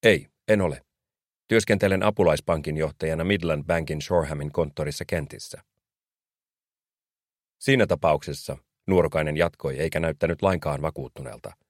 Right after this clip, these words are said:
voitte kenties kertoa, mikä dollarin ja punnan välinen vaihtokurssi oli tänä aamuna, kun valuuttamarkkinat avautuivat?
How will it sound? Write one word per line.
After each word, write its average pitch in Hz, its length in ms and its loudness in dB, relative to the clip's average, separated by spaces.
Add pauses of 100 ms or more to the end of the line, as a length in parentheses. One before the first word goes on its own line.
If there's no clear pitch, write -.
(400)
voitte 107 320 4
kenties 123 380 0
kertoa, 101 380 4
mikä 98 300 4
dollarin 90 420 2
ja 82 100 -2
punnan 95 380 -2
välinen 82 320 -4
vaihtokurssi 78 680 -2
oli 87 140 -2
tänä 90 280 2
aamuna, 71 360 -6 (180)
kun 95 160 2
valuuttamarkkinat 85 840 0
avautuivat? - 580 -6